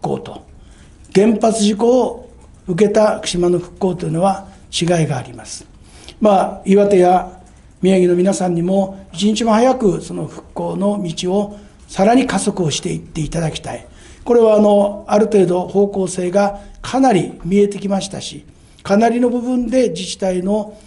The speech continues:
長の皆さんや地域住民の皆さんもそれを認めながら、もう一度みんなでいいふるさとを作ろうということで頑張っておられます。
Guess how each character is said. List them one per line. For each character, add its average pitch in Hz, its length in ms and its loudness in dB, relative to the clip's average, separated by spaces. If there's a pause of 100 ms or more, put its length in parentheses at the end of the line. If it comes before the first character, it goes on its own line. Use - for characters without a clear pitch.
(140)
長 196 220 4
の 185 80 0
皆 185 240 0
さ 202 160 -4
ん 175 140 -2
や 190 300 -2 (180)
地 196 140 -4
域 180 160 -8
住 196 140 2
民 196 200 2
の 175 80 -2
皆 202 200 0
さ 208 180 -2
ん 160 120 0
も 185 320 -4 (180)
そ - 160 -6
れ 170 80 0
を 196 380 0
認 180 240 -6
め 180 140 -4
な 190 180 -2
が 202 100 4
ら、 226 280 2 (280)
も 190 560 -4
う 196 60 -8
一 175 160 -6
度 220 220 4
み 185 80 0
ん 185 100 0
な 185 100 -2
で 202 240 2
い 214 200 2
い - 280 -2
ふ - 60 -8
る 185 80 -6
さ 165 160 -8
と 147 140 -10
を 147 100 -12
作 233 160 -8
ろ 269 80 0
う 294 60 -2
と 294 80 -2
い - 20 0
う - 20 -2
こ 196 60 -6
と 147 60 -8
で - 40 -10
頑 151 180 -8
張 143 80 -12
っ - 20 -14
て - 160 -16
お - 20 -20
ら - 100 -20
れ - 120 -20
ま - 100 -20
す。 - 140 -20